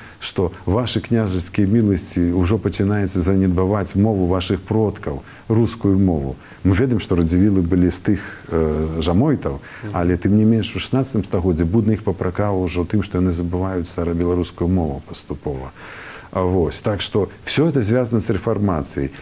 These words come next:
А сённяшнія тэарэтыкі гісторыі, а, калі ацэньваюць прыналежнасць краіны да еўрапейскай цывілізацыі, пералічаюць шэраг фактараў.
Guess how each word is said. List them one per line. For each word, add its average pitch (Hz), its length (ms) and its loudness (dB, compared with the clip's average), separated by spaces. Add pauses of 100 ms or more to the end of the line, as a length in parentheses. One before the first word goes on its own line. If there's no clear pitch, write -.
(140)
А 92 140 -2
сённяшнія 113 560 2
тэарэтыкі 104 800 2
гісторыі, 85 720 2 (360)
а, 80 540 0
калі 101 300 0
ацэньваюць 95 560 0
прыналежнасць 98 680 2
краіны 90 460 2
да 82 160 2
еўрапейскай 87 560 0
цывілізацыі, 95 640 2
пералічаюць 107 720 2
шэраг 127 380 -2 (320)
фактараў. - 680 -6